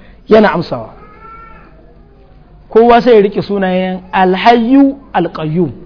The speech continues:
Ya Allah, ina roƙonka da sunayenka Al-Hayyul Qayyum. Mun gane wannan? Al-Hayyul Qayyum,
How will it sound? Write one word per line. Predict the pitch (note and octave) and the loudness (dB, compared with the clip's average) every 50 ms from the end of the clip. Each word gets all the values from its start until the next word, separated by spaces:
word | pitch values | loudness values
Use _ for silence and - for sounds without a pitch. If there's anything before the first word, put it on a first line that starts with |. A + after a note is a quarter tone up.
| - - - - - - | -20 -20 -20 -20 -20 -10
Ya | - F#3 G#3+ A#3+ A#3+ - | -2 2 2 4 4 4
Allah, | B3+ B3 A3+ - - | 2 2 0 0 0
ina | B3 A#3+ A#3 A#3 A3+ | 0 2 2 4 4
roƙonka | G#3 G3 F#3+ F#3+ A3+ A#3 A#3+ G3 A3 F3+ | 4 2 0 0 0 -2 -2 0 -2 -4
da | E3+ | -4
sunayenka | - - A3+ A#3 A#3 G#3+ G3+ G3+ G#3+ G#3+ G3+ - G3+ F#3 - | -6 -4 -4 0 2 4 4 4 2 0 0 -2 -2 -2 0
Al-Hayyul | F#3+ F#3+ F3+ F3 E3 - A3 B3 B3 A3 A3+ G3+ F#3 F3+ | 0 0 0 -2 -2 0 2 2 2 2 2 0 -2 -2
Qayyum. | - F3+ D#3+ D#3 F#3 G3+ E3 D3 - - - - - - - - - - - - - - - - A#4 - - - - - _ _ - - - - - - - - - - - - - - - - - - - - - - - - - - - - | -6 -8 -6 -4 -2 -4 -4 -6 -10 -18 -20 -20 -20 -20 -20 -20 -20 -20 -20 -20 -20 -20 -20 -20 -20 -20 -20 -20 -20 -20 _ _ -20 -20 -20 -20 -20 -20 -20 -20 -20 -20 -20 -20 -20 -20 -20 -20 -20 -20 -20 -20 -20 -20 -20 -20 -20 -20 -8 -4
Mun | F3+ G#3 | -2 0
gane | G#3+ A#3+ B3 A#3+ | 2 2 4 4
wannan? | A#3 A#3 B3 B3+ D4 - - - - - - - - - - - - - - - - - - - - - - | 4 4 2 0 -2 -4 -10 -20 -20 -20 -20 -20 -20 -20 -20 -20 -20 -20 -20 -20 -20 -20 -20 -20 -20 -6 -2
Al-Hayyul | G3 G#3 G#3 G3+ G3 - A#3+ C#4+ C#4+ C4 D4 C4+ B3 A3 - - | 0 0 0 0 -2 0 0 0 2 2 2 2 0 0 -2 -2
Qayyum, | - G#3 F#3+ F3 G3 A3+ A3 F3 B2+ | -2 -2 0 2 2 2 2 2 0